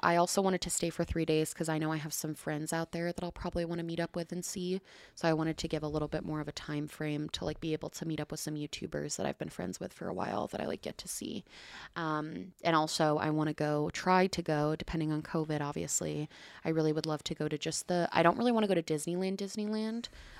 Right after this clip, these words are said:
I wanna go to where that, um, 'cause I know it's pretty similar to Disney World. I wanna go to the pier where they have, like, the giant, um, Ferris wheel and, like, they have really cool restaurants and stuff like that. So I know I wanna go there too.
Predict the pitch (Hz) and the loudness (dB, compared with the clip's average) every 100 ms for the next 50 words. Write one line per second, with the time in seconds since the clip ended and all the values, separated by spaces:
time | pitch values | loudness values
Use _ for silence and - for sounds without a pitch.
0 | - 170 165 165 170 165 - 165 156 160 | 2 4 6 4 2 0 0 0 0 2
1 | 151 147 - 160 160 - - 190 - 170 | 2 2 0 -2 -2 -4 -6 -8 -4 4
2 | 165 170 - - 170 - 156 151 151 151 | 6 4 0 -4 -6 -4 -2 0 -2 -6
3 | 156 156 147 147 147 165 180 - - - | -8 -4 -4 -2 -2 -2 -4 -16 -18 -12
4 | - 165 170 180 180 175 - - 160 151 | 2 4 4 4 4 4 2 2 2 2
5 | 151 156 151 151 - - - 160 151 175 | 2 0 2 -2 -6 -12 -4 0 2 2
6 | 262 - - 165 160 156 165 - 156 165 | 0 -4 2 4 4 0 -4 -2 -4 -2
7 | 160 160 151 151 147 - - - - - | -2 0 4 4 4 0 -8 -14 -14 -16
8 | - 170 143 165 - 277 254 247 - 233 | 0 2 2 -2 0 2 4 2 2 2
9 | 220 214 202 185 165 156 - 160 160 156 | 4 6 4 2 -2 -2 0 -2 0 -4
10 | - - 175 190 - 202 190 185 175 185 | -2 -4 0 -2 0 0 0 0 -2 -4
11 | - 170 - 165 - 165 165 - 160 156 | -2 -2 -2 -2 2 4 2 0 2 2
12 | 165 170 160 156 151 143 143 147 - 92 | 2 2 2 0 -2 -4 -4 -4 -4 -2
13 | 85 | -4